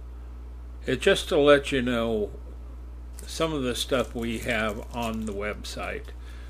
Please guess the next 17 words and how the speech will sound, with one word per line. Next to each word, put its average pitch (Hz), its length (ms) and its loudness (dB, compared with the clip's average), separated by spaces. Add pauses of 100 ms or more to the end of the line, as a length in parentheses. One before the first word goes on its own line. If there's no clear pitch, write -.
(840)
at 113 220 2
warn 139 460 6
dash 131 400 4
U 131 200 4
S 123 280 0
A 123 220 0
dot 117 360 -2
com 104 580 -4
or 110 220 -2
our 107 180 -2
sister - 560 -2
site, 98 580 -8 (1200)
dana 135 400 4
glenn 127 400 2
smith 135 440 0
dot 95 320 -2
com. 92 380 -6